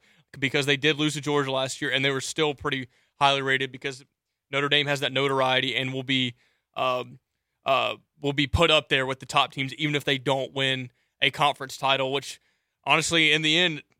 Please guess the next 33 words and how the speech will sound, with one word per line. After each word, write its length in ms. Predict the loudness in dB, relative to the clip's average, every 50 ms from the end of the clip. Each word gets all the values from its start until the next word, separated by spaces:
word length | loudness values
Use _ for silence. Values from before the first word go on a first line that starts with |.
| _ -16
as 160 | -14 -14 -10 -6
you've 100 | -6 -4
seen 200 | -4 -4 -2 2
last 340 | 4 4 4 2 0 -4
year, 100 | -6 -6
it 60 | -6 -4
doesn't 280 | -6 -6 -6 -8 -8
really 240 | -4 0 0 0 2
matter 440 | 2 2 4 4 4 2 2 -2 -2
if 240 | -2 -4 -4 -2 0
they 160 | 0 0 0
do, 220 | 0 0 0 0 2
if 140 | 0 2 2
anybody 320 | 2 4 6 4 4 4
wins 280 | 2 0 -2 -2 -2 -4
the 60 | -6
conference 400 | -4 -4 -6 -6 -6 -10 -12 -4
title. 320 | -2 0 0 0 0 -2
Ask 240 | 0 0 -2 -2 -2 -4
Penn 180 | -4 -4 -4
State, 380 | -4 0 2 4 4 4 2 _ _ _ _ _ _ _ -10
ask 300 | -6 -6 -6 -6 -4 -4
Alabama. 560 | -2 -2 0 -2 0 0 0 0 0 -2 -4 -6
They 100 | -6 -4
still 260 | -2 -2 -2 0 4
got 200 | 4 4 6 4
in, 140 | 4 0 0
even 140 | -4 -4
though 100 | -6 -4
Penn 160 | -4 -4 -6 -4
State 220 | -2 -4 -4 -4
did 100 | -2 2
not. 260 | 2 4 2 2 -2